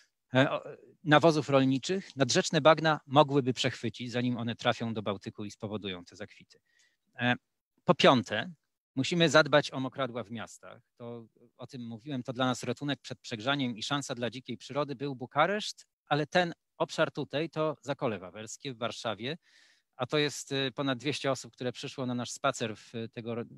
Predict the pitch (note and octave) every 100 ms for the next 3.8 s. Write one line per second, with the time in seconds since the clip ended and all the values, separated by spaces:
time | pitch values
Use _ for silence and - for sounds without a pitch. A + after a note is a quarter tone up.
0 | C3 - A#2+ A#2+ A#2 - A2+ A#2 B2+ B2
1 | - B2+ A2 G#2+ A2 A#2 A2 G#2+ G#2+ C3
2 | B2+ B2+ A2+ - C3 A#2 A2+ A#2+ A#2+ -
3 | C3+ B2 C#3 B2+ - - D#3 D3